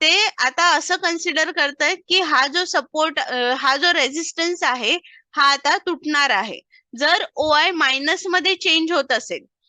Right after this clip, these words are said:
म्हणजे ज्या पण काही पोझिशन्स ऍड केलेल्या आहेत सेलर्सने, ते पोझिशन्स जर काढून घेत असतील,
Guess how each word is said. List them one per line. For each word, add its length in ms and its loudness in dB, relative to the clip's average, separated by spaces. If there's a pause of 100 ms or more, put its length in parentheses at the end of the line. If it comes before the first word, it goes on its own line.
(220)
म्हणजे 520 0 (360)
ज्या 160 4
पण 260 0
काही 340 0
पोझिशन्स 800 -2 (340)
ऍड 260 2
केलेल्या 500 2
आहेत 260 -2
सेलर्सने, 720 -2
ते 200 -2
पोझिशन्स 640 -4
जर 160 -2
काढून 460 0
घेत 200 0
असतील, 400 -6